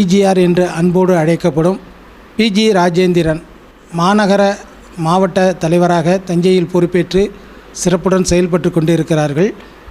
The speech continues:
அவர்களை இன்று அவர்களுடைய இல்லத்தில் சந்தித்து நேர்காணலில் சில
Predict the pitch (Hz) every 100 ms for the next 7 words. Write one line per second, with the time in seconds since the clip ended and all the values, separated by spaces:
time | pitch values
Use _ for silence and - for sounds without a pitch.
0 | - - 175 190 185 175 185 190 - -
1 | - 190 185 175 170 170 170 165 196 180
2 | 185 170 170 165 170 - 170 - - -
3 | - - - - 185 190 196 175 160 165
4 | 175 - - 165